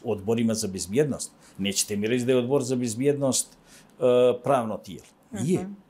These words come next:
Speaker 1: Ono je političko tijelo.
Speaker 2: Mhm.
Speaker 1: I on upravo zbog svojeg hijerarhijskog mjesta i toga što mora da ima na umu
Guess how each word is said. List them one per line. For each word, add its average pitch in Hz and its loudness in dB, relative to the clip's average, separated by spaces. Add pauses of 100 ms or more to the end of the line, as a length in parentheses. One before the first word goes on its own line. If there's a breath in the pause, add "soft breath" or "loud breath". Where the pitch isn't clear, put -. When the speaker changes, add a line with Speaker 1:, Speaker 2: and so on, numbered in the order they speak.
(320 soft breath)
Speaker 1:
Ono 90 -14
je - -14
političko 156 0
tijelo. 98 -12 (160)
Speaker 2:
Mhm. 190 -12 (1000)
Speaker 1:
I 123 -2
on 131 4
upravo 185 4
zbog 120 0
svojeg 147 2 (120)
hijerarhijskog 117 -2
mjesta 147 2 (420 loud breath)
i - -6
toga 147 4
što 101 -8
mora 143 2
da 117 -4
ima 120 -2
na 104 -6
umu 123 -4